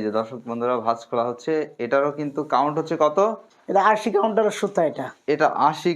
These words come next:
Speaker 1: কাউন্টের সুতায় তৈরি করা। এই শাড়িটার দাম নিচ্ছেন কত টাকা?
Speaker 2: এটা সাড়ে চার হাজার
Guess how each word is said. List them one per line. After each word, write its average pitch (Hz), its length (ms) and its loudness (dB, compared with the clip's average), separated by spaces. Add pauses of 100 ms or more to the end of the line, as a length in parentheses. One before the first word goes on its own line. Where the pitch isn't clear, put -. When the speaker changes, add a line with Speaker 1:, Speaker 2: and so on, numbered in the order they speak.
Speaker 1:
কাউন্টের 143 400 2
সুতায় 131 280 2
তৈরি 131 220 2
করা। 135 180 6 (580)
এই 202 160 6
শাড়িটার 185 460 4
দাম 160 120 6 (100)
নিচ্ছেন 160 260 -2 (100)
কত 151 120 2 (100)
টাকা? 101 160 0 (380)
Speaker 2:
এটা 226 100 6 (100)
সাড়ে 254 260 6
চার 233 160 6
হাজার 202 180 2